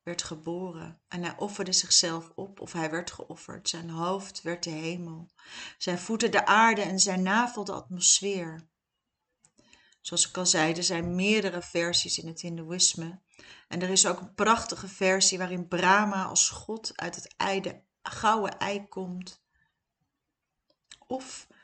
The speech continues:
uit een op water chaos drijvende lotus tevoorschijn kwam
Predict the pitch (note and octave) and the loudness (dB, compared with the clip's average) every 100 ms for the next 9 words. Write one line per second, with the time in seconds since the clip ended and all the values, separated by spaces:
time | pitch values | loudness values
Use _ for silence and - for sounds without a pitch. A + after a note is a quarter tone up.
0 | _ _ F#3+ F3+ F#3 F3+ - - _ _ | _ _ -2 -2 -2 -8 -10 -16 _ _
1 | _ _ _ _ _ _ _ _ - - | _ _ _ _ _ _ _ _ -20 -8
2 | F3+ G3+ G#3+ G#3 F#3 F3+ - - - - | -2 -2 -2 -4 -8 -8 -10 -10 -10 -4
3 | G#3 G3+ - F3+ - - - F3+ F3+ F#3+ | -4 -4 -6 0 4 4 2 -6 -4 -4
4 | F#3+ E3+ E3 D#3+ D#3 E3+ F#3+ G3+ G3+ F#3 | -4 -8 -8 -6 -4 -4 -4 -6 -8 0
5 | - F3 - - G#3 G3+ - F3 E3+ - | 0 0 -14 -14 -4 -4 -4 -10 -14 -16
6 | F3 F3 F3+ | -14 -16 -18